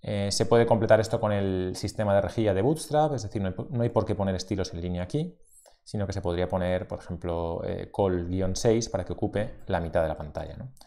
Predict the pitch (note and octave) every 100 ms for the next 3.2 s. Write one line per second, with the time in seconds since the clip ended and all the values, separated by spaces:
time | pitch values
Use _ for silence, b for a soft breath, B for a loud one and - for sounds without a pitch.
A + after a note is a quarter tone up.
0 | B B B - G2 G2 - G2 F#2+ F#2
1 | G2+ A2 - - - - - F#2+ F2 F2
2 | E2+ - - - - - - G2+ F#2 E2+
3 | D#2+ D#2